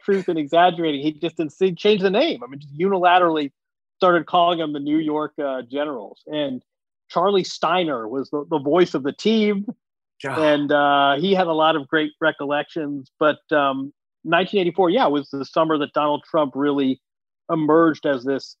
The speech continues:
Speaker 1: as this national figure, and he used sports to do it. I think he realized, like,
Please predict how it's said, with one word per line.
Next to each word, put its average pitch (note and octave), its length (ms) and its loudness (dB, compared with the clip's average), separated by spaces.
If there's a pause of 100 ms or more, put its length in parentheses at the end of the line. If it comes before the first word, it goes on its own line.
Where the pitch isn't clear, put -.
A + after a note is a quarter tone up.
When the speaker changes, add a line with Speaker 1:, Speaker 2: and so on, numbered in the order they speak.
Speaker 1:
as C#3 120 -6
this C3+ 180 -10
national C#3+ 380 -2
figure, F3+ 320 0
and C3 120 -4
he C3+ 80 -4
used D3+ 440 2 (480)
sports - 460 0
to D#3 100 -8
do F3+ 200 4
it. D#3+ 80 2
I C3 80 0
think E3 160 -4
he D#3+ 80 2
realized, D3 680 4
like, C#3 220 -4